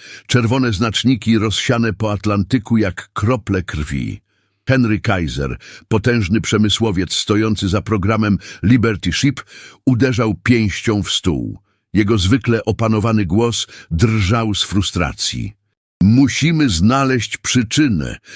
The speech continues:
Nie możemy wysyłać naszych chłopców na statki, które rozpadają się same z siebie”. Za nim na tablicy wisiało zdjęcie S S Schenectady, dumnego okrętu,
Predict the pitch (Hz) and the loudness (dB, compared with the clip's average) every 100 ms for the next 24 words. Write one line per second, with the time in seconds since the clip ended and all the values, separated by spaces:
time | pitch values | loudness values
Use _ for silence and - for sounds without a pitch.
0 | - 92 127 131 107 143 139 110 110 139 | -4 2 4 2 2 2 2 0 0 0
1 | 127 101 117 107 117 - - 127 113 - | 0 0 -2 0 -2 -2 -2 -2 0 -4
2 | 95 95 90 - 127 117 - 113 104 - | -2 0 -2 -2 -2 -4 -2 -2 -2 -12
3 | - - 123 117 113 120 - - 90 120 | -14 -2 2 2 2 -2 -2 -2 0 0
4 | 127 117 107 110 - 123 110 95 - 98 | 0 0 0 0 0 0 0 0 -2 -2
5 | 65 67 - _ _ _ _ 78 104 147 | -2 -6 -8 _ _ _ _ 0 2 4
6 | 147 147 117 110 101 82 113 95 107 104 | 2 2 2 0 0 0 0 0 0 0
7 | 101 - - - 90 113 123 117 85 87 | -2 -10 -16 -2 0 2 2 2 2 2
8 | 113 110 113 107 113 110 107 104 - - | 2 2 0 -2 0 0 0 -2 -2 -2
9 | 113 104 87 - 90 60 64 - _ - | 0 0 -2 -2 -2 -2 -4 -8 _ -20
10 | _ 76 113 117 127 107 107 87 107 107 | _ 2 4 4 2 0 -2 0 0 0
11 | 90 98 | 0 0